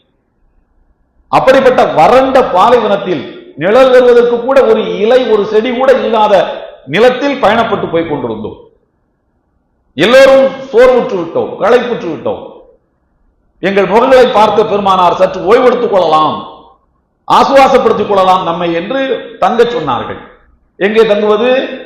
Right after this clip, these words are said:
வறண்ட பாலைவனத்தில் மரம் கூட இல்லாத இடத்தில் எப்படி தங்குவது? ஒரு கவிஞர்கள், ஒரு கவிஞர் பாலைவனத்தினுடைய அந்த வெப்பத்தை பற்றி ஒரு கவிஞர் சொன்னார்,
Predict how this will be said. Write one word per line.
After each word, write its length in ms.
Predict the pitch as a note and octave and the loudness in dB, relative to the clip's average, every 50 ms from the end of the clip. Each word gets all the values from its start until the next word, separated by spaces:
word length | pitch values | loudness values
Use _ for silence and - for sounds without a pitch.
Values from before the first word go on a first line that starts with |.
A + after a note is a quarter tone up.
| - - - - _ _ _ _ _ _ | -20 -20 -20 -20 _ _ _ _ _ _
வறண்ட 380 | _ D3+ F#3 A3+ A#3+ A3 A3+ A3 | _ 0 0 0 2 0 0 0
பாலைவனத்தில் 720 | - F3+ G3+ A3 A3+ A#3 G#3+ G#3 G3 - - B3+ C4 B3 | 2 2 2 4 4 2 2 0 -2 -4 -4 -4 -4 -4
மரம் 360 | - F3 F#3 G#3+ A#3 A#3+ A#3 B3 | -2 0 0 0 0 -2 -2 0
கூட 140 | C4 C#4 | 2 4
இல்லாத 360 | A#3+ A3 A3 G#3+ G#3+ G3+ G3+ G3 | 4 4 2 2 2 2 2 0
இடத்தில் 340 | F#3+ G3+ G3+ - B3+ B3 | 0 -2 -2 -2 -2 0
எப்படி 320 | G3+ G#3 G#3 - B3 B3 - | 0 0 2 2 2 2 2
தங்குவது? 800 | - G#3 G#3 G3 F#3+ F#3+ F#3 G#3 B3 C4 C4+ C4 - - - - - - - - _ _ _ _ _ _ _ _ _ _ _ _ _ _ _ _ _ _ _ - _ _ _ _ _ _ _ _ _ _ _ _ | -2 -2 -2 -2 -2 -2 -2 0 0 0 0 -2 -4 -6 -10 -14 -18 -20 -20 -20 _ _ _ _ _ _ _ _ _ _ _ _ _ _ _ _ _ _ _ -20 _ _ _ _ _ _ _ _ _ _ _ _
ஒரு 240 | - G3 G3+ F#3+ E3 - - - - - - | -2 -2 0 0 -2 -6 -10 -14 -16 -16 -4
கவிஞர்கள், 920 | - G3+ G3+ B3+ C4+ C4 C4 A#3+ A3+ A3+ G#3+ G3 - - - - - - - - | 0 0 0 2 0 2 2 2 4 4 4 2 2 -2 -8 -10 -12 -16 -6 -2
ஒரு 120 | G3 G3+ | -2 0
கவிஞர் 440 | - G3 A3+ B3 B3 A#3+ A#3 - A#3 | 2 0 0 2 2 2 0 2 2
பாலைவனத்தினுடைய 1040 | F3+ F#3+ A#3 B3+ B3+ A#3+ A#3 A#3+ - A3 A3 A3+ A3 A3 A3 G#3 F#3 - - - - - - | 2 4 4 4 4 4 4 2 0 -2 -2 0 2 2 4 2 2 0 -2 -6 -10 -14 -6
அந்த 200 | - - F3+ F#3 | -4 -2 -2 0
வெப்பத்தை 440 | F3+ F#3+ G3 - C4+ C4+ C4+ C4 A#3+ | 0 0 0 2 2 2 2 2 2
பற்றி 220 | - A#3 A#3 A#3+ B3 | 2 0 0 0 2
ஒரு 180 | A3+ A3 G#3+ | 2 2 2
கவிஞர் 340 | - F#3 F#3+ A3 A3 G#3+ G3 | 2 0 -2 0 0 -2 -2
சொன்னார், 400 | - - E3+ D3+ C3+ A#2 - - | -2 -4 -8 -8 -8 -10 -10 -12